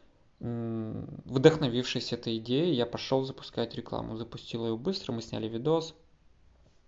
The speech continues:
выложили, э, ну, в общем, запустились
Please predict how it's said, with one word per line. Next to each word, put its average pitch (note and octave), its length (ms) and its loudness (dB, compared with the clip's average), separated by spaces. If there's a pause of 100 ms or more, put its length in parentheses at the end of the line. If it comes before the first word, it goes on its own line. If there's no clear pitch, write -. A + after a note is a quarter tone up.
(140)
выложили, B2 640 2 (500)
э, - 100 -12 (800)
ну, C#3+ 100 2
в C#3+ 40 8
общем, - 240 0
запустились D#3 640 0